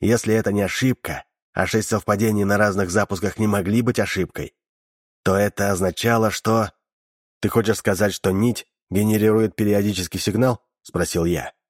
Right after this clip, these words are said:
«Не генерирует, принимает». Мы помолчали. За окном кофеина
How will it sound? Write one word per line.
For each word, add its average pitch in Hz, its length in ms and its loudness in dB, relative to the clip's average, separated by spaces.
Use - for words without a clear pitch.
«Не 131 260 4
генерирует, 120 920 0
принимает». 113 800 0
Мы 113 200 2
помолчали. 101 880 0
За 101 220 2
окном 131 360 0
кофеина 117 840 0